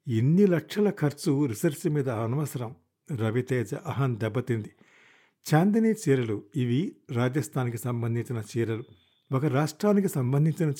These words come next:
చీరలు మరో రాష్ట్రంలో కట్టడం సాధారణమే అయినా ఎక్కువ పాపులర్ కావటం అరుదు. బెంగాల్ కాటన్స్,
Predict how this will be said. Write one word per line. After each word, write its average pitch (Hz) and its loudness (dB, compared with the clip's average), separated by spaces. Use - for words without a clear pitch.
చీరలు 123 -2
మరో 123 2
రాష్ట్రంలో 175 0
కట్టడం 139 -4
సాధారణమే 120 -4
అయినా 117 -2
ఎక్కువ 190 4
పాపులర్ 139 0
కావటం 120 -2
అరుదు. 117 0
బెంగాల్ 151 0
కాటన్స్, 127 -4